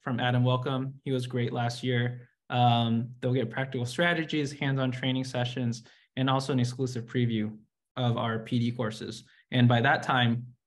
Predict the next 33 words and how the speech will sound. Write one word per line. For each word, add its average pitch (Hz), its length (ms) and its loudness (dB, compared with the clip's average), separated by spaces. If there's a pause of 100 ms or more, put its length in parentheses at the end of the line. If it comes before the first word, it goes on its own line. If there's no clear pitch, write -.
(120)
we'll 123 200 2
have 117 480 0
many 117 320 0
more 113 220 -2
in 107 80 0
the 104 80 -6
works. - 420 -10 (340)
So 131 340 4
definitely 147 420 2
recommend 139 640 2
telling 135 280 0
your 131 120 0
teachers. 123 600 -4 (320)
You 127 100 -2
can 127 140 4
attend 127 260 2
yourself, 123 400 -2 (200)
but - 140 -4
telling 147 300 0
your 147 80 0
teachers 127 600 -4
to 117 380 -2
join 123 580 0
our 120 120 -6
summit, 143 560 -2 (280)
um, 113 440 2
it's 123 180 -4
a, 117 120 0
it's 123 240 -4
always 120 240 0
a 113 40 -4
good 117 200 -4
time. 113 400 -4